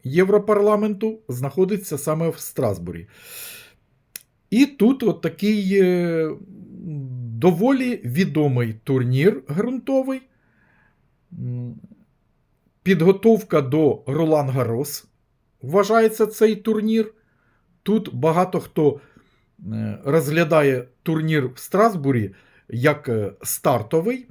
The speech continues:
е, перед, тренувальний, розминочний стартовий, перед Ролан Гарос. І ось тут у фіналі Еліна Світоліна шість два, шість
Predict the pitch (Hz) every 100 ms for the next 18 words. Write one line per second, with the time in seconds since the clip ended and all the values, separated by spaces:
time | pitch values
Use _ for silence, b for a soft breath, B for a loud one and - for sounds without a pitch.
0 | b b b b b _ _ - 95 -
1 | - 165 175 180 - _ _ _ _ _
2 | _ _ _ _ 180 185 170 123 143 156
3 | 175 220 220 135 165 139 127 139 139 160
4 | - 196 196 - 131 107 - 85 85 -
5 | 156 185 220 151 139 143 160 151 127 85
6 | - - B B B B B 170 277 285
7 | - 269 294 - _ _ _ _ 240 240
8 | - 170 143 127 131 214 - _ _ _
9 | _ _ _ b b b b b b -
10 | 185 233 247 160 - 151 151 165 202 220
11 | 240 240 _ _ _ - - - 202 190
12 | - - - - 110 127 127 208 262 _
13 | _ _ - - 170 - - -